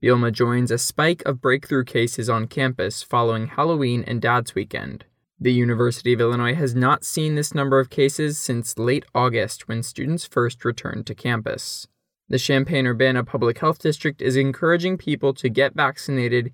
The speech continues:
and receive booster shots if they're eligible, as breakthrough cases are becoming more common. Bielema will be out for next week's away game against Iowa. Assistant coach George McDonald will serve as head coach at the game,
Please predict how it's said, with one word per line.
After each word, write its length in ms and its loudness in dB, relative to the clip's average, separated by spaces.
and 220 -2
receive 540 -2
booster 340 2
shots 460 0
if 200 2
they're 200 2
eligible, 680 -2
as 160 0
breakthrough 400 0
cases 420 0
are 160 0
becoming 480 -2
more 160 0
common. 540 -8
Bielema 360 4
will 140 4
be 180 -2
out 300 2
for 160 2
next 340 2
week's 300 0
away 300 6
game 340 0
against 460 0
Iowa. 520 -4
Assistant 580 -2
coach 380 -2
George 300 2
McDonald 520 0
will 120 0
serve 260 0
as 140 2
head 200 -2
coach 280 -2
at 80 -8
the 80 -10
game, 460 -2